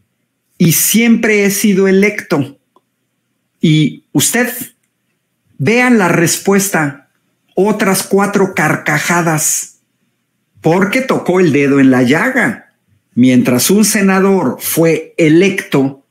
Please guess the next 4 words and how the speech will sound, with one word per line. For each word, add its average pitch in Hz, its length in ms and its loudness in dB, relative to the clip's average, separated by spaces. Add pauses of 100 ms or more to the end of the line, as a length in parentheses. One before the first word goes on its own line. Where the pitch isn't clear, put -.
(500)
en 202 420 2
elecciones 156 840 0
legales, 139 680 2
legítimas, 196 1120 0